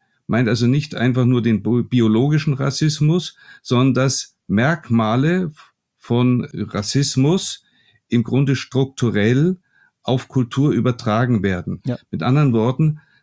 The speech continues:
Speaker 1: sagst du also, es wandert ein Strom der Hochkulturen mit einer jeweiligen Blüte für die Menschheitsgeschichte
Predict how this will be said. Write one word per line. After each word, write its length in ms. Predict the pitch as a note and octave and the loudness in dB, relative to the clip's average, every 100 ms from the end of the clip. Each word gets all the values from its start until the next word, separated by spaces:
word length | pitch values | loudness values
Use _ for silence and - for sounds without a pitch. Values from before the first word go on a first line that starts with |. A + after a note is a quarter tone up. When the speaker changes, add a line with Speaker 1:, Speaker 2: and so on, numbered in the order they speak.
| - | -4
Speaker 1:
sagst 340 | B2 E3+ - | -2 -2 -2
du 80 | C#3 | -2
also, 280 | G2+ G#2 A#2 | 0 0 0
es 320 | F#2 A#2 - | -2 -4 -2
wandert 340 | A#2 D#3 D#3 A#2+ | 0 0 0 0
ein 160 | A#2+ | 0
Strom 380 | - - B2+ C#3 | -2 -4 -2 0
der 160 | A2+ B2+ | 0 0
Hochkulturen 720 | D#3 - - A#2+ - C#3+ C3 | -2 -2 -4 -2 0 2 2
mit 160 | B2 G2 | 0 -2
einer 200 | G#2+ G#2+ | -2 0
jeweiligen 640 | A2+ B2+ A#2 A#2 A2 G#2 | 0 0 0 0 -2 -2
Blüte 460 | G#2 D3+ E3 D#3+ | 0 0 0 0
für 180 | C#3+ A#2 | -2 -2
die 80 | A2 | 0
Menschheitsgeschichte 1160 | A2 D3+ D3+ - C3 - A#2+ - A#2+ - B2+ | 2 0 0 -2 -2 -4 -4 -2 -2 0 -4